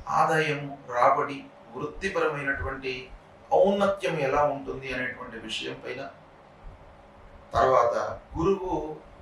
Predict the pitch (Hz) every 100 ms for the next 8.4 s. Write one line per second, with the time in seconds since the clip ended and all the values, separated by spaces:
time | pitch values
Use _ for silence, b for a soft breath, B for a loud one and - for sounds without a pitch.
0 | - - 151 147 185 185 185 160 151 -
1 | - - - - - - - 147 156 156
2 | - 139 156 175 165 156 - - - 156
3 | 165 160 160 - - 139 135 - 135 160
4 | 156 160 - - - 160 165 147 143 -
5 | - 131 156 151 147 143 147 147 - -
6 | - - 139 180 185 170 165 165 156 147
7 | 131 131 139 127 127 - 151 139 131 127
8 | - 120 120 -